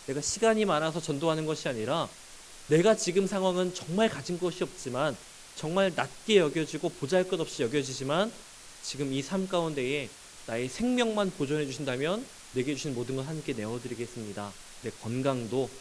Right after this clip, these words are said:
내 시간도, 내 물질도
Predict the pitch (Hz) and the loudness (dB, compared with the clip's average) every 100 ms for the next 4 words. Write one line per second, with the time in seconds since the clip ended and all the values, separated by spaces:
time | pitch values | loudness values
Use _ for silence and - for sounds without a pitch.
0 | - - - - 202 196 165 123 160 123 | -16 -6 -4 -4 0 0 0 0 0 -2
1 | - - - 131 147 139 190 190 190 131 | -8 -16 -4 0 0 2 0 6 6 6
2 | 165 135 | 2 0